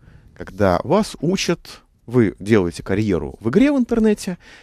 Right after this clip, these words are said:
и, значит, на шестом уровне из двенадцати вы должны бутылку с коктейлем Молотова кинуть в милицейское отделение, снять об этом видеоролик и отослать. Тогда вы переходите в закрытую часть, где еще шесть ступеней. Слава богу, это удалось закрыть. Психологически гениально сделано.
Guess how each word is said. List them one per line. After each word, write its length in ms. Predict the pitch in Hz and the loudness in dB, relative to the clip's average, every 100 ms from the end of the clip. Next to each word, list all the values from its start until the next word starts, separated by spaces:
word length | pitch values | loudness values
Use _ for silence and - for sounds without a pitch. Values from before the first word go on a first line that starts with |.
| _ | _
и, 80 | 151 | -2
значит, 320 | 139 131 - | 0 -2 -2
на 80 | 135 | -2
шестом 400 | 160 - 160 127 120 | -2 0 2 4 4
уровне 260 | 117 113 | 2 2
из 80 | 123 | 0
двенадцати 560 | 147 285 320 233 - - - - - | 2 2 2 0 -2 -4 -10 -6 2
вы 100 | 160 | 4
должны 320 | 143 139 139 | 4 4 0
бутылку 480 | 131 156 156 113 - | 0 2 2 0 -6
с 80 | |
коктейлем 440 | - - 120 104 110 | -8 -2 2 2 0
Молотова 400 | 120 104 92 90 | -2 -2 -6 -6
кинуть 280 | - 110 - | 0 0 0
в 60 | |
милицейское 540 | 104 117 110 98 - 139 | -4 -2 -2 -4 -4 0
отделение, 460 | 202 320 339 320 - - _ | 2 4 2 -2 -8 -20 _
снять 380 | - 139 123 - - | -8 0 0 0 -2
об 160 | 117 | 2
этом 240 | 107 98 92 | 2 0 -2
видеоролик 560 | 107 123 185 277 262 | -2 0 2 2 2
и 60 | 117 | -2
отослать. 400 | - 135 - - | -4 -6 -6 -6
Тогда 220 | 90 202 | 0 2
вы 120 | 214 - - - | 2 0 -12 -4
переходите 400 | 92 - 156 101 | -2 0 0 2
в 20 | |
закрытую 460 | 113 135 127 110 113 | 2 2 0 0 0
часть, 200 | 240 135 | 0 0
где 100 | 98 | -2
еще 200 | - 170 | -4 -6
шесть 240 | - - | -4 -8
ступеней. 520 | - 131 - - - _ - - _ | -10 -14 -14 -18 -20 _ -20 -20 _
Слава 220 | - 156 | -4 0
богу, 240 | 180 180 | 2 2
это 140 | 160 156 | 0 -2
удалось 280 | 123 139 107 | -2 -2 -4
закрыть. 400 | 135 - - - - _ - | -6 -8 -16 -20 -20 _ -12
Психологически 600 | - - 160 202 226 - | -6 0 2 2 -2 -6
гениально 640 | 98 135 156 101 73 - | -4 0 2 0 -2 -10
сделано. 560 | 82 - 262 226 101 | -8 -4 -2 -2 -6